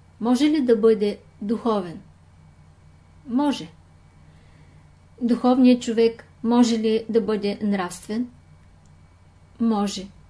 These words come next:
Кого поставяте по-горе? Духовния.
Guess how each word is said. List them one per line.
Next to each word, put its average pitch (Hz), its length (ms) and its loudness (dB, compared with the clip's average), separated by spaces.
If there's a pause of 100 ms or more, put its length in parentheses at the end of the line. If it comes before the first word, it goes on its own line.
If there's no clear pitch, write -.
(920)
Кого 294 320 4
поставяте 180 640 -6
по-горе? 170 480 -8 (1300)
Духовния. 214 640 0